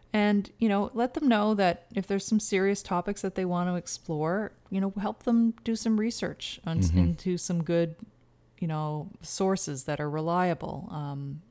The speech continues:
Speaker 1: you know, help them learn, you know, what, about what current events,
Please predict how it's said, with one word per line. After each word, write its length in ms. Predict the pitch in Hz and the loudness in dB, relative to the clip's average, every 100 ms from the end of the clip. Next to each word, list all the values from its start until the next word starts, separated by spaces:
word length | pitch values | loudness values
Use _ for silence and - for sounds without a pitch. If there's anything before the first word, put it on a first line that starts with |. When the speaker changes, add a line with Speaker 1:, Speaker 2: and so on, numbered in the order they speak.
| _ _ _ _ - | _ _ _ _ -6
Speaker 1:
you 120 | 170 | -4
know, 140 | 151 165 | -4 -4
help 240 | 170 - | -6 -4
them 400 | 170 165 151 208 156 | -4 -4 -6 -10 -6
learn, 380 | 170 170 170 - | -2 -2 -4 -4
you 100 | 160 | -4
know, 120 | 151 | -2
what, 200 | 156 - - - 156 | -4 -6 -8 -12 -10
about 300 | 147 165 160 | -6 -2 -2
what 240 | 175 - | -4 -4
current 260 | 196 185 180 | 0 2 2
events, 640 | 170 180 190 - - | 2 0 0 -4 -8